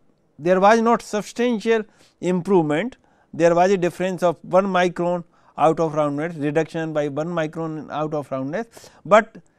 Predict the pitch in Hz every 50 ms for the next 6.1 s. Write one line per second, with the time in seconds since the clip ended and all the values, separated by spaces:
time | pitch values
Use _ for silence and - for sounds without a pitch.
0 | _ _ - 180 185 160 156 196 233 214 - - 196 185 185 170 - 202 190 156
1 | 196 196 185 175 151 170 165 - 202 202 196 196 202 208 196 - _ - 180 180
2 | 175 165 - _ _ _ _ _ _ _ _ - 151 170 170 165 185 190 190 196
3 | 196 185 180 160 175 202 196 220 190 156 165 160 156 156 151 156 160 156 - _
4 | _ _ _ _ - 143 160 170 165 160 131 - - 170 185 196 185 190 208 165
5 | 143 131 139 151 - _ _ _ _ _ 147 156 160 156 147 147 190 214 196 -
6 | -